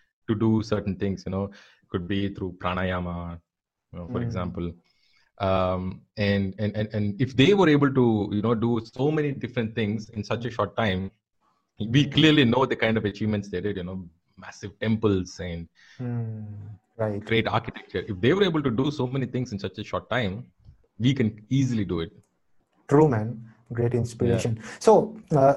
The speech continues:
Speaker 2: in a, in a situation like this now, in a pandemic situation, does Bhagavad Gita also talk about health? What does it say about health and the human body?
Speaker 1: Yeah, very good question. It
Speaker 2: Uh,
Speaker 1: does.
Speaker 2: I'm
Speaker 1: Yeah,
Speaker 2: asking
Speaker 1: it
Speaker 2: because I am myself into this health and fitness industry, right? So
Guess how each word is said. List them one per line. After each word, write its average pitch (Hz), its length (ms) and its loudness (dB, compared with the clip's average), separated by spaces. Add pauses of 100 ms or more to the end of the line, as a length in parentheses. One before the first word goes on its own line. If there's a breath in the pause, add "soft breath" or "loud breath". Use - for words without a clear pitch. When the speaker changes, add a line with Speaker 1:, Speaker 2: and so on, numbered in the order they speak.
Speaker 2:
in 156 140 6
a, 175 40 4
in 156 160 4
a 151 80 6
situation 151 460 4
like 135 180 4
this 131 160 2
now, 120 160 0
in 123 120 2
a 120 40 0
pandemic 120 420 0
situation, 107 600 -4 (420 loud breath)
does 143 300 2
Bhagavad 127 400 2
Gita 135 200 0
also 127 440 0
talk 123 320 -2 (180)
about 113 420 -2
health? 127 260 -4 (200)
What 120 200 -2
does 127 120 -2
it 127 140 -2
say 120 140 -6
about 113 220 -4
health 113 280 -6 (260)
and 107 180 -6
the 110 60 -6
human 107 300 -4
body? 104 320 -6 (1000)
Speaker 1:
Yeah, 113 120 -2
very 98 280 2
good 127 140 0
question. - 300 -4 (220 loud breath)
It 120 100 2
Speaker 2:
Uh, 117 100 4
Speaker 1:
does. 185 160 4
Speaker 2:
I'm 165 160 8
Speaker 1:
Yeah, 160 80 8
Speaker 2:
asking 196 260 6
Speaker 1:
it 180 40 6
Speaker 2:
because 175 320 8
I 147 200 4
am 165 80 4
myself 147 320 2
into 139 160 -2
this 131 140 0
health 117 200 -4
and 123 140 -8
fitness 117 280 -8
industry, 101 340 -8
right? 101 240 -8
So 101 340 -8